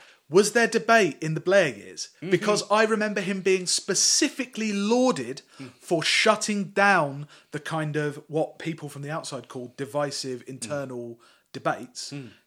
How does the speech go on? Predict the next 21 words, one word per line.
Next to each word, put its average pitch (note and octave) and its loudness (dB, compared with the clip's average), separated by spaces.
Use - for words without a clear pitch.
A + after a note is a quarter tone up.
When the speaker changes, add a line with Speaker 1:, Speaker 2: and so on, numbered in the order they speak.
Speaker 1:
in F3+ 6
the, E3+ -2
like, F3 2
resolving F3 2
those, C3 -6
those C#3+ -4
problems C#3+ -10
from C#3+ -12
the D#3+ -4
eighties. F#3 -6
Speaker 2:
Mm. G#2+ -12
Speaker 1:
He F3 -2
specifically F3 0
was D3+ -4
lauded C#3+ -4
for - -12
his D#3 -4
message F3+ -2
discipline. A2+ -8
Speaker 2:
Mm. B2 -10
Speaker 1:
People, F3 2